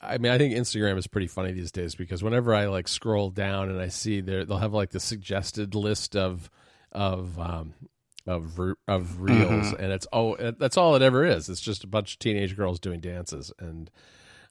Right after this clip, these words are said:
Speaker 1: um, I don't, I, maybe that's probably 'cause I haven't trained it. I've never really been into reels, and I actually don't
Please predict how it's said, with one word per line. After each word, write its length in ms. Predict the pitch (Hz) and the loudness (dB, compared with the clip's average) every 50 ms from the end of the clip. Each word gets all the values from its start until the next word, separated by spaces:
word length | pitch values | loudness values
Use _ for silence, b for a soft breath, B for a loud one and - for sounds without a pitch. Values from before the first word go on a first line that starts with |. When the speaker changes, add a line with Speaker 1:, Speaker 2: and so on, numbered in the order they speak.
| _ - | _ -12
Speaker 1:
um, 580 | 80 80 80 82 82 82 80 82 76 76 - - _ - - - _ _ - | -10 -8 -8 -8 -8 -8 -10 -12 -14 -16 -18 -20 _ -20 -20 -20 _ _ -16
I 260 | - 67 80 92 92 | -12 -10 -6 -6 -4
don't, 160 | 92 92 - - | -4 -6 -6 -6
I, 120 | - 107 | -4 -2
maybe 280 | 113 117 127 127 127 - | 2 4 4 4 4 2
that's 200 | - 120 110 - | 2 0 0 2
probably 280 | - 113 107 107 104 | 2 4 4 4 2
'cause 140 | 95 - 95 | 0 0 0
I 80 | 98 95 | 2 2
haven't 220 | 90 98 90 78 80 | 2 2 0 -2 -4
trained 320 | - 95 87 87 82 82 | -4 -4 -4 -4 -4 -6
it. 80 | 73 67 | -8 -8
I've 180 | 76 80 80 87 | -8 -10 -8 -6
never 280 | 92 90 85 87 85 | -6 -6 -6 -6 -4
really 320 | 85 85 85 85 82 80 80 | -4 -4 -4 -4 -4 -6 -6
been 240 | 78 - 90 87 | -6 -6 -6 -6
into 260 | 87 85 85 85 - 80 | -6 -6 -6 -6 -8 -8
reels, 480 | 80 85 85 85 80 76 78 76 - | -6 -6 -6 -6 -6 -6 -6 -4 -4
and 80 | 101 101 | -2 0
I 100 | 104 107 | 2 2
actually 360 | 107 107 104 - - 101 92 | 2 2 0 0 -2 -2 -2
don't 260 | 82 87 85 - - | -2 -4 -6 -6 -8